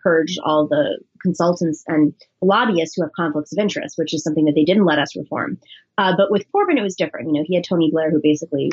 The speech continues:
weakened the party in, in a million different ways. And, and even at the convention, I think in, um, the Labour conference in two thousand seventeen, uh, you know, they had, they had these booths, and it was, like, Jeremy Corbyn's Labour Party booth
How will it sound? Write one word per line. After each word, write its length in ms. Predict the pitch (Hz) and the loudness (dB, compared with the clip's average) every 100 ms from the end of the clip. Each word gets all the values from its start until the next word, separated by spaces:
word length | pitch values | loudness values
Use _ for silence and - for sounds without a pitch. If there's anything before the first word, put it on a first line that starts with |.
| 170 | 0
weakened 320 | - - 156 | 0 0 -6
the 60 | - | -6
party 320 | 170 - - | -4 -4 -6
in, 200 | - - - | -10 -10 0
in 60 | |
a 20 | |
million 240 | 151 147 147 | 4 6 4
different 220 | - 156 | 0 -4
ways. 280 | 151 139 151 | -2 -2 0
And, 160 | 143 - _ _ _ - | -2 -2 _ _ _ -4
and 260 | 170 165 156 | 0 2 2
even 200 | 190 185 | 2 2
at 100 | 160 | 0
the 80 | 160 | -2
convention, 480 | 180 160 160 165 | 0 0 -2 -2
I 80 | 156 | -2
think 200 | 156 156 | -2 0
in, 140 | 151 147 | 0 0
um, 380 | 131 147 151 151 _ _ _ _ _ - 202 | 2 2 2 -2 _ _ _ _ _ -8 -2
the 80 | |
Labour 260 | 180 190 175 | 2 4 2
conference 400 | 180 175 175 165 | 2 0 0 -2
in 80 | 180 | -6
two 120 | 170 | -4
thousand 300 | 180 175 170 | -2 -2 -2
seventeen, 640 | 175 165 160 - 175 170 - _ _ - | -2 -2 -2 -2 0 0 -2 _ _ -6
uh, 240 | 196 180 180 | 0 0 0
you 200 | 196 196 | 0 0
know, 60 | 170 | 2
they 120 | 175 | 0
had, 280 | 175 165 - _ - | 0 -2 -6 _ -4
they 80 | 180 | -2
had 100 | 175 | -2
these 160 | 165 | -4
booths, 360 | - 233 - - | 0 2 2 0
and 80 | 180 | -2
it 40 | |
was, 100 | 165 | 0
like, 220 | 165 156 | 0 0
Jeremy 340 | - 180 180 156 - | 0 2 2 0 -2
Corbyn's 320 | 165 220 240 | 0 2 4
Labour 240 | 262 269 | 4 4
Party 260 | 285 302 302 | 2 2 2
booth 240 | 320 320 | 2 0